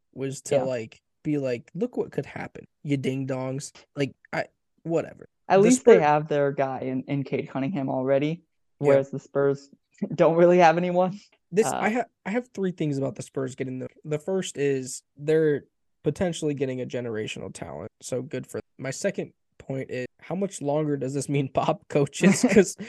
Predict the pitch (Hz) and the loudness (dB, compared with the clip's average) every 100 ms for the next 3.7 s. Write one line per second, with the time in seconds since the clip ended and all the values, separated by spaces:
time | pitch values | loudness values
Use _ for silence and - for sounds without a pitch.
0 | - - - 320 294 277 277 196 269 254 | -16 -8 0 4 6 6 4 4 6 4
1 | 175 - 320 294 - - 277 202 247 226 | 0 -8 -4 -2 2 6 8 10 10 12
2 | 190 185 285 349 277 262 - - 285 220 | 10 8 6 6 8 6 4 2 4 6
3 | - 190 208 214 - 269 | 6 6 6 4 2 2